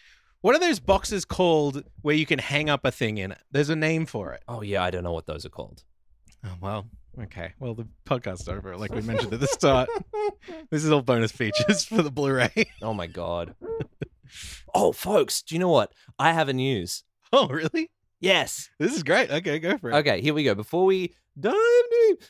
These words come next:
Speaker 2: into the new episode recap, here's what I wanna
Speaker 1: Mm-hmm,
Speaker 2: say.
Speaker 1: mm-hmm.
Speaker 2: Bachelor of Hearts jingle off. What do you think about this? Here's the idea. For the finale episode, if you have a jingle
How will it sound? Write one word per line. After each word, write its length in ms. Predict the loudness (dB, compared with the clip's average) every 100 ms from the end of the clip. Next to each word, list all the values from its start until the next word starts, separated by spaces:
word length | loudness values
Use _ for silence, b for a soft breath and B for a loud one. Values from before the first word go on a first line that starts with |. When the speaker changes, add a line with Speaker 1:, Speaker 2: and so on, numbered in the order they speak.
| -4
Speaker 2:
into 340 | 0 0 0
the 80 | 0
new 420 | 2 2 2 2
episode 400 | 0 0 0 -2
recap, 380 | -2 -4 -2 -2
here's 160 | -2 -4
what 100 | -2
I 40 | 0
wanna 180 | 0
Speaker 1:
Mm-hmm, 20 | -2
Speaker 2:
say. 320 | 0 2 0
Speaker 1:
mm-hmm. 40 | -2 _ _ _ _ _ _ _
Speaker 2:
Bachelor 500 | -2 0 0 -6 -8
of 120 | -8
Hearts 420 | -6 -8 -8 -12 -12 _
jingle 380 | -8 -4 -2 -4
off. 360 | -6 -10 -20 -20 _ _ _ _ _ -10
What 100 | -6
do 40 |
you 40 | -4
think 120 | 0
about 200 | 0 -2
this? 360 | -6 -10 -12 -12 _ _ _ _ _ _
Here's 280 | -8 -4 -2
the 140 | 0 0
idea. 300 | 0 -2 -6
For 140 | -4
the 100 | -4
finale 520 | -2 0 2 2 0
episode, 500 | -4 -6 -2 -2 -2 -6
if 120 | -8
you 120 | -6
have 120 | -4
a 40 | -4
jingle 480 | -4 -4 -4 -6